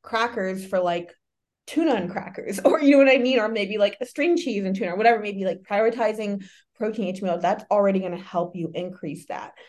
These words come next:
um, just naturally. And, like, it's just like with anything we talked about, everything that we tell you guys, it just gets easier the more that you do it. <laughs> It, it might seem like a lot right now, but when you keep doing it, it just, it's a second nature. Like, you don't even think about it anymore. <laughs>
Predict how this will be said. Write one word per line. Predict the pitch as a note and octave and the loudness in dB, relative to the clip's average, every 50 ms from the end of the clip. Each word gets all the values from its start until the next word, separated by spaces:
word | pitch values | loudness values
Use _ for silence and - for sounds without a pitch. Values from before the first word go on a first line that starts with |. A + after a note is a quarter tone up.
| _ _ _ | _ _ _
um, | F#3 F3+ E3+ E3 | -8 -8 -8 -6
just | F3 A3+ B3+ B3 | -6 -8 -6 -6
naturally. | G#3+ F#3 E3+ F3 F3 - - - - D#3+ | -6 -4 -4 -6 -8 -10 -12 -10 -6 -4
And, | G3+ A#3 | -2 0
like, | C4 A#3+ A#3+ B3 - - - | 2 2 0 0 -2 -10 -12
it's | B3 A#3+ D#4 E4+ - - - | -6 -2 -2 -2 -2 -2 -6
just | D#4 D4 - | -8 -2 0
like | F4 F4 | 0 0
with | D4 C#4+ | 0 -4
anything | - G3+ G3+ G#3 G#3+ A#3 A3+ G#3+ | -4 -2 -6 -4 -2 -2 -2 -2
we | G#3 | -4
talked | G3+ - F#3 F3 F3 - | -6 -6 -8 -8 -2 0
about, | G3+ F#3 - | 0 0 0
everything | F#3+ F#3+ G3 A3+ A#3 - B3 A#3+ | 0 0 0 0 0 0 -2 0
that | A#3+ G#3 D#3 F3 | 0 -2 -2 -2
we | F#3+ G3 F#3+ F#3+ F#3+ | -4 -4 -4 -4 -6
tell | F#3+ - - D3+ | -8 -6 -6 -6
you | F3 F#3+ | -6 -2
guys, | F#3+ F#3+ F3+ G3 F#3+ G#3+ | 0 0 0 0 -2 -6
it | A3 A3 - A3+ | -6 -6 -6 -4
just | G#3+ C#4 C#4 - | -6 -6 -4 -4
gets | F4 F4 - - | -6 -6 -6 -6
easier | - G3+ G#3 G3 F3+ F3 D3 D3 | -8 -6 -6 -4 -4 -2 -4 -2
the | E3 E3+ | -2 -4
more | E3+ E3+ D3+ D3+ E3 | -4 -4 -4 -4 -4
that | E3 - - | -4 -6 -6
you | C#3 C#3 | -6 -8
do | C#3+ C#3 A#2+ - - | -6 -8 -10 -10 -8
it. | - - - | -2 2 2
<laughs> | - - - | 4 4 4
It, | - C4 G#3+ F#3+ | 2 2 6 6
it | A#3 B3+ A3+ | 6 8 8
might | A#3+ A#3 A#3+ A#3+ - | 6 4 4 2 -2
seem | - E4 | -4 0
like | D4 B3+ A#3+ | 0 0 0
a | G3+ G3 | -2 -2
lot | F3 D#3+ D#3 F#3 - | -4 -4 -6 -4 -4
right | G3+ G3+ F3 | -2 -2 -2
now, | F3 D#3+ C#3 C#3+ F#3 | -4 -4 -4 -4 -2
but | F#3+ G3 F3+ - - - - - _ _ _ _ _ | 0 2 2 0 0 -4 -14 -20 _ _ _ _ _
when | - A3 | -4 -2
you | A3 B3+ | 0 0
keep | C4 B3 D#4 A3 F#3+ F#3+ | 0 -2 -2 -4 -4 -4
doing | - E3+ E3 F3 F#3+ A3 | -4 -2 -2 -2 0 0
it, | C4 A#3+ | -2 -2
it | F#3 G3 | -2 -4
just, | F#3+ A#3 - - | -6 -8 -8 -8
it's | G#3 G3 - | -10 -10 -10
a | B3+ | -10
second | C4 - - - A#3 A#3+ - C4 - - | -12 -12 -14 -14 -14 -6 -6 -6 -6 -4
nature. | - C#3 D#3 G3 - F#3 | -6 -6 -6 -6 -6 -8
Like, | - - F#3 | -8 -8 -8
you | G3 F#3+ | -4 -2
don't | G3 G#3 A3 | -2 -2 -2
even | A3 G3 E3+ D#3+ - | -2 -4 -4 -6 -6
think | G3 G3+ G3 | -6 -6 -6
about | D#3+ - - E2+ F#2 | -6 -8 -8 -8 -8
it | - - | -8 -8
anymore. | E3+ F3 D#3 D#3 D3 - F#3+ - - - | -10 -10 -8 -8 -8 -6 -2 -2 -2 -2
<laughs> | _ | _